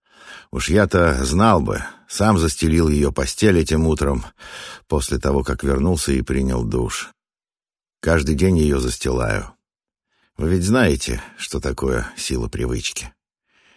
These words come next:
На меня налипла грязь и невесть, что ещё, суставы болели неимоверно. Я так мечтала о горячей воде,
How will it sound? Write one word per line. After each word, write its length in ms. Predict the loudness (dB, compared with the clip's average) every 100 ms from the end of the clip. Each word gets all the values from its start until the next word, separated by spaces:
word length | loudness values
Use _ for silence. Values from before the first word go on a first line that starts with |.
| _ _ _ _ _ _ _ _
На 100 | -2
меня 300 | 2 4 4
налипла 460 | 6 6 4 4 2
грязь 460 | 4 6 4 2 2
и 260 | 4 4
невесть, 560 | 4 2 4 4 2 -2
что 300 | -4 0 2
ещё, 720 | 2 2 0 0 2 2 0
суставы 540 | -4 -6 -4 -2 0
болели 460 | 0 0 2 2 2
неимоверно. 800 | 0 0 0 0 2 2 0 -2
Я 160 | -2 0
так 220 | 0 0
мечтала 560 | -2 -2 2 2 4
о 60 | 2
горячей 460 | 2 2 2 2 2
воде, 500 | 4 4 4 2